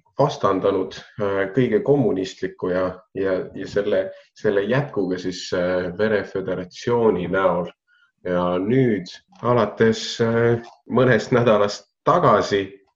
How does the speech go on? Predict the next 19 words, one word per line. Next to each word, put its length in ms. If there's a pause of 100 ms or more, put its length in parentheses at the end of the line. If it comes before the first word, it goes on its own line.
äh, 420
on 160
need 160
suhted, 640 (240)
äh, 400
Tšehhi 840
ja 140
Venemaa 440
vahel 400 (180)
läinud 420
täiesti 540
krussi, 540 (640)
sellepärast 640
et, 340
äh, 1160
Vene 220
Föderatsioonile 1000
on 220
ikkagi 580